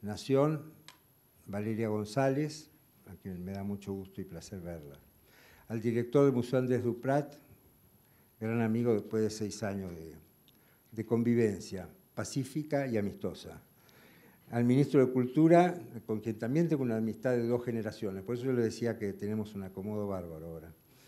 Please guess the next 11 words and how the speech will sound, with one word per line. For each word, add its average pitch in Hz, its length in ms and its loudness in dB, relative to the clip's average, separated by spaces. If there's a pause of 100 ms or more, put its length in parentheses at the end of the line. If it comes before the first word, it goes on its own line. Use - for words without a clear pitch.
(540)
Este, 120 580 2
y 127 100 4
a 127 120 2
todas 156 160 6
las 147 160 2
autoridades 123 540 2
que - 100 -6
hoy 117 400 2
nos, 92 300 -12
nos 95 200 -10
acompañan. 82 720 -10